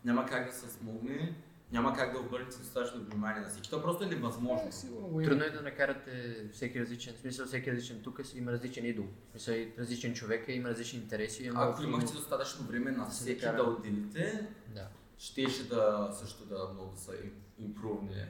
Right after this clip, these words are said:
Speaker 1: образователната система, но нали това са непосилни за в момента
Speaker 2: А, едната ни тема беше дали сега присъственото ви е по-приятно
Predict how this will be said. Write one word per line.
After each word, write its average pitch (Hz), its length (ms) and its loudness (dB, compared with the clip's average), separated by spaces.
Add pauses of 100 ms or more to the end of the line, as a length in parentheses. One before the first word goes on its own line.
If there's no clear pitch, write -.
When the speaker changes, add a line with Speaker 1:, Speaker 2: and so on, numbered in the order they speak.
Speaker 1:
образователната 101 460 -8
система, 98 260 -8
но 104 140 0
нали 139 240 2
това - 140 -2
са 131 200 -6
непосилни 120 600 -2
за 104 120 -4
в - 140 -8
момента - 200 -6
Speaker 2:
А, 139 100 4
едната 156 340 4
ни 143 100 2
тема 147 260 0
беше 151 460 0 (320)
дали 131 520 4 (360)
сега 143 400 6
присъственото 135 720 -2
ви 151 140 -4
е 151 100 -4
по-приятно 147 840 2